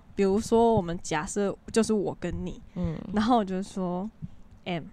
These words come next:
Speaker 1: 其实我很喜欢你。”这时候你就觉得 feel 来了，然后我就说
Speaker 2: 我也是。
Speaker 1: 对，那我就说：“那你觉得我们两个可以在一起吗？”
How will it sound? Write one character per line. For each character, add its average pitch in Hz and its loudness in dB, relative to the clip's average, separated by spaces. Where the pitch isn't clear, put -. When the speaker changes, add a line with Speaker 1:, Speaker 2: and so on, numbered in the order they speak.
Speaker 1:
其 - -6
实 190 -6
我 165 0
很 143 -10
喜 - -16
欢 - -10
你。” - -12
这 339 2
时 302 -4
候 277 -6
你 311 -4
就 311 -6
觉 285 -6
得 247 -2
feel 269 4
来 175 2
了， 180 0
然 247 0
后 294 4
我 233 0
就 226 -2
说 220 -2
Speaker 2:
我 196 0
也 180 -2
是。 190 -6
Speaker 1:
对， 269 6
那 262 2
我 240 2
就 254 0
说 262 0
：“那 262 -2
你 180 -4
觉 175 -10
得 - -8
我 185 -8
们 180 -4
两 165 -4
个 160 -8
可 196 -8
以 165 -2
在 170 -10
一 - -12
起 - -10
吗？” - -20